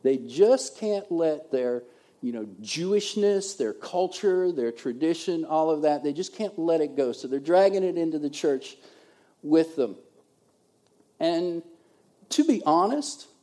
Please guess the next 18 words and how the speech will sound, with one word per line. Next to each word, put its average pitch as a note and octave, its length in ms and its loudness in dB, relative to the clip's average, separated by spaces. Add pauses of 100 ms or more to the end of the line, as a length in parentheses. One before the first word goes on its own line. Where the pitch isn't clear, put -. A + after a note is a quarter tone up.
(160)
you B3 160 0
know, B3 140 0
to G3 60 -2
some C#4+ 280 0
extent, E3 460 -4
we G#3+ 160 -2
all E3+ 260 0
do B2+ 140 -4
that. F#2 320 -2
We A#3+ 160 0
all G#3 260 6
bring F3 440 0 (320)
something C3+ 1000 -4 (520)
through E3+ 220 -2
those C#3+ 280 0
doors B2 440 -4
with A#2+ 300 -4
us, - 320 -14